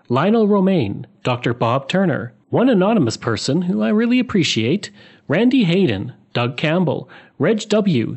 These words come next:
Deborah Carlson, Francis Helbling, Nick Zinri, Shannon Marshall,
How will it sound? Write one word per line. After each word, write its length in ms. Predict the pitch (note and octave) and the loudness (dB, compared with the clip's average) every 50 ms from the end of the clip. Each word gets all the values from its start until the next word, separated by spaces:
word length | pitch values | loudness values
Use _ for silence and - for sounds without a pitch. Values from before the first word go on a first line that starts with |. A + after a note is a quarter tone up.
| - _ | -12 _
Deborah 260 | - B2 A2+ - C#3 C#3 | -6 -6 -4 -4 -4 -4
Carlson, 640 | - - D#3+ F3+ G3+ G3+ G3+ - C#3 C3 - - - _ | -2 -2 0 0 0 0 -2 -2 -4 -6 -6 -8 -14 _
Francis 460 | - - - A#2+ A#2+ - F#3 E3 - | -10 -6 -4 -4 -2 -2 -4 -2 0
Helbling, 500 | F#3+ G#3+ A3 E3+ C#3 A#2+ A2+ A#2 A#2+ - - - - - - | 0 0 0 0 0 -2 -2 -4 -6 -10 -14 -20 -20 -10 -4
Nick 180 | - F3 A3+ - | -2 -2 -2 0
Zinri, 680 | E3+ C#3+ F#3+ G#3+ G3+ G3+ G#3 G3+ E3 A2+ - - - - - - - | 0 0 2 2 4 4 4 2 2 0 -2 -6 -10 -14 -20 -18 -10
Shannon 440 | - - - - B2+ A2 A2 A2+ A#2+ | -6 -4 -2 -2 0 0 0 0 0
Marshall, 600 | C#3 E3 F#3+ G#3 - - - C#3 - G2 - - | 0 0 0 -2 -2 -2 -4 -4 -6 -8 -12 -16